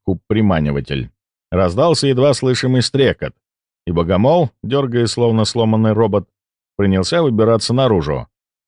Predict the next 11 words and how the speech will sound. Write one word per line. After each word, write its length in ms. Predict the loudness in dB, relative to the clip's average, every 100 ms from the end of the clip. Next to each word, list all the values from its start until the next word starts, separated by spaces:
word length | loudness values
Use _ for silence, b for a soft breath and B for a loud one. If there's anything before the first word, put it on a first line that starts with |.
| -6
Правда, 280 | -2 0 2
на 100 | 2
него 260 | 2 2
я 120 | 2 0
смотрел 440 | -2 -2 0 -2
вполглаза, 640 | 0 -2 0 0 0 -2
наблюдая 460 | -4 -4 -2 0 0
в 40 |
основном 420 | -2 -2 -2 -2
за 200 | 0 0
Астрид. 340 | -2 -6 -12